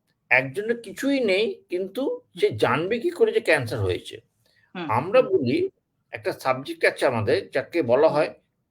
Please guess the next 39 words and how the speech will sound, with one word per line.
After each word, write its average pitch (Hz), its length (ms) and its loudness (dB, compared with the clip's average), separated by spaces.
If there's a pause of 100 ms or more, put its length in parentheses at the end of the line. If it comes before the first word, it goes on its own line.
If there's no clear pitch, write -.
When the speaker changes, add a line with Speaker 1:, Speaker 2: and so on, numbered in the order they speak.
(120)
Speaker 1:
প্রিভেন্টিভ 226 500 2
অনকোলজি। 117 640 0 (340)
তার 143 120 -2
মানে 131 260 -2
Speaker 2:
হুম। 226 40 2
Speaker 1:
হচ্ছে 233 360 0 (580)
যে 185 40 -2
Speaker 2:
হুম। 185 60 -6
Speaker 1:
তার 220 160 4 (100)
ক্যান্সার 196 400 4
হয়নি, 240 400 2 (600)
Speaker 2:
হুম। 170 140 -14
Speaker 1:
সে 196 140 0
সাধারণ 254 420 2
মানুষ। 113 300 0 (520)
কিন্তু 240 320 0
Speaker 2:
হুম। 185 80 4 (120)
Speaker 1:
ক্যান্সার 165 440 2
হয়েছে 151 420 2
কিনা 131 300 0 (100)
বা 139 120 -2
কোনো 202 220 0
অসুবিধা 202 440 0 (140)
আছে 147 220 -2
কিনা 143 300 0
বা 151 140 2
প্রি 202 220 -10
ক্যান্সার 226 360 2
Speaker 2:
হুম। 170 60 6
Speaker 1:
আছে 156 200 0
কিনা, 220 260 -2 (540)
Speaker 2:
হুম। 147 140 -18
Speaker 1:
সেটা 175 300 0
জানার 135 360 2
জন্য 240 300 2
কিছু 226 200 -4 (100)
পরীক্ষা-নিরীক্ষা 233 840 0
করা 143 260 4
দরকার। 104 480 2